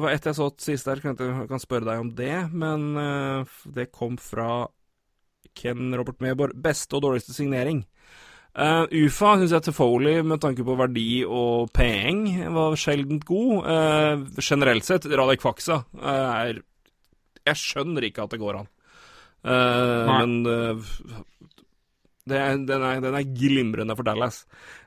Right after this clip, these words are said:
Speaker 1: Dårligste? Jeg synes
Speaker 2: Ja, vi må
Speaker 1: timing
Speaker 2: gi
Speaker 1: og
Speaker 2: det.
Speaker 1: tidspunktet på Talbot, altså, er ikke bra. Jeg synes, jeg synes det tredje året der, du trengte ikke det. Dette er, dette er
Speaker 2: Nei.
Speaker 1: pirk, men, eh, for det var, nå har det vært mye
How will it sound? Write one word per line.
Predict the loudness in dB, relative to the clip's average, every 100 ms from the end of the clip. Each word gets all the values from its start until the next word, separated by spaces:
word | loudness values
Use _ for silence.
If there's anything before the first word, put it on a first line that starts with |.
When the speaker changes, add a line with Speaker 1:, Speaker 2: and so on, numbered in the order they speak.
| -2
Speaker 1:
Dårligste? | 4 8 8 6 2 2 2 2 -4 -18 -6 -2 -2 -6 -14 -18 _ _ -20 -20 _ _ _ _ _ _ _ _ _ _ -20 -12
Jeg | -6 -2
synes | 2 0 2
Speaker 2:
Ja, | 2
vi | 4
må | 4
Speaker 1:
timing | 4
Speaker 2:
gi | 4
Speaker 1:
og | 4
Speaker 2:
det. | 2
Speaker 1:
tidspunktet | 4 2 2
på | 0
Talbot, | 4 4 4 4
altså, | 4 4
er | 2 2 2
ikke | 0 -2
bra. | 0 0 0
Jeg | -2
synes, | -2 -4 -4
jeg | -4
synes | -4 -4 -2 -4 -4
det | -8 -2
tredje | -2 0 -2
året | -2 0
der, | -2
du | -2
trengte | -4 -4 -6 -6
ikke | -2 -2
det. | -4 _ _ _ _ _ _ _ _ _ _ _ _ _ _ _ _ _ _ _ _ _ _ _
Dette | -4 2
er, | 2
dette | 2 0
er | 0
Speaker 2:
Nei. | 4 4
Speaker 1:
pirk, | 2 -2 -14 -14
men, | -4 -2 0
eh, | 2 2 0
for | 0
det | 2
var, | 4
nå | 6 6
har | 6
det | 4
vært | 2 0
mye | -2 0 0 -2 -4